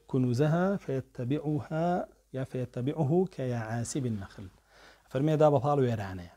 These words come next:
چونکە ئەبێ کە بێت، زۆر شوێن وێران بوو بێ. ئاماژەیەکی بۆتیایە.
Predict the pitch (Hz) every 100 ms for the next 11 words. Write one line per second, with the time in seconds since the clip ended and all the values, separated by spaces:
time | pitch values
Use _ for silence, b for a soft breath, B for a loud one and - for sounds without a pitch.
0 | _ _ - - 123 143 - 123 147 160
1 | 127 135 - 117 101 90 92 87 90 -
2 | _ _ _ _ _ _ _ _ - -
3 | 120 113 113 110 104 101 101 - 117 -